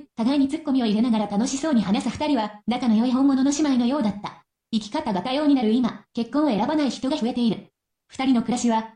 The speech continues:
結婚する以外の生き方を選んだ人が家族の在り方を模索するとき、ちょっぴり勇気をくれるのではないだろうか。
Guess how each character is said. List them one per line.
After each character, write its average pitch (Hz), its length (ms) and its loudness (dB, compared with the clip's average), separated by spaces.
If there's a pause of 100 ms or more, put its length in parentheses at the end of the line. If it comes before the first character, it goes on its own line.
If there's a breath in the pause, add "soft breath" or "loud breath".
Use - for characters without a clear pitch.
結 220 180 -2
婚 277 140 0
す 277 120 -2
る 269 60 4
以 285 80 4
外 285 160 0
の 190 60 2
生 165 80 0
き - 100 -12
方 311 220 -4
を - 20 -2
選 214 180 2
ん - 40 2
だ 285 80 0
人 262 200 -6
が 269 120 0
家 285 100 -2
族 302 180 -4
の 220 60 2
在 214 80 -2
り 285 80 -2
方 285 160 -4
を 233 40 0
模 208 100 2
索 302 220 -4
す 269 100 -4
る 285 80 -2
と 247 80 -6
き、 - 340 -12
ち 226 100 -4
ょ 214 40 -2
っ 220 60 -12
ぴ 277 100 2
り 226 80 4
勇 285 120 0
気 277 120 -4
を 208 40 -2
く 226 80 -6
れ 269 100 0
る 262 60 0
の 247 100 2
で 262 100 0
は 254 80 2
な 254 100 2
い 262 40 0
だ 240 80 0
ろ 214 100 2
う - 20 0
か。 - 260 -12